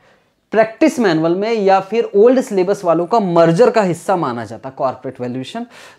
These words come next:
तो मैंने अलग-अलग कर दिया, कोई दिक्कत की बात नहीं।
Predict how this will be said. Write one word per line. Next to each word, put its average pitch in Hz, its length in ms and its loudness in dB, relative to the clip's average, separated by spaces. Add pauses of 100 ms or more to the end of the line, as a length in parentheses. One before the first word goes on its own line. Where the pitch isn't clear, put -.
तो 240 120 4
मैंने 202 240 2
अलग-अलग 240 520 4
कर 131 140 0
दिया, 233 180 -2
कोई 262 180 2
दिक्कत 208 260 -2
की 170 100 -4
बात 127 200 -2
नहीं। 165 100 -12